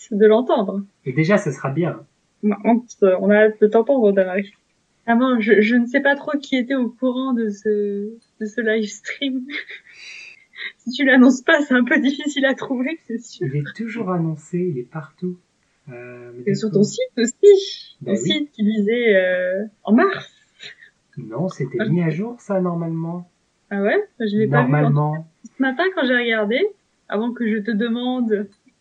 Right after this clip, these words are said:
Speaker 1: des, des, des, comment ?
Speaker 2: Ah oui, mais le site, ouais, il y a eu des problèmes de site, hein. C'est difficile en ce moment,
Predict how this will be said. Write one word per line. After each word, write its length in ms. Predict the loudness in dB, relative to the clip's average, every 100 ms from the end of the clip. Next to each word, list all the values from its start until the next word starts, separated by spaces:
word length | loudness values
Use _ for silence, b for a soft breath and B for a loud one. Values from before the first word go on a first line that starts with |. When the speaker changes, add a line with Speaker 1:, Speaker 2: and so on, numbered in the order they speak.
| _
Speaker 1:
des, 400 | -14 -4 0 0
des, 320 | 0 -2 -2 -2
des, 280 | -2 -6
comment ? 300 | -6 -12 -14 -20 _ _ _ -4
Speaker 2:
Ah 120 | 2
oui, 140 | 4 4
mais 120 | 2
le 120 | 0
site, 320 | -2 -4 -6
ouais, 300 | -12 -10 -8
il 40 | -6
y 20 |
a 20 | -6
eu 40 |
des 100 | -6
problèmes 400 | -6 -4 -2 -2
de 80 | -4
site, 240 | -6 -6
hein. 120 | -6 -10 b
C'est 160 | _ 0
difficile 520 | 0 0 -2 0 0
en 80 | -2
ce 120 | -4
moment, 400 | -8 -6 -8 -10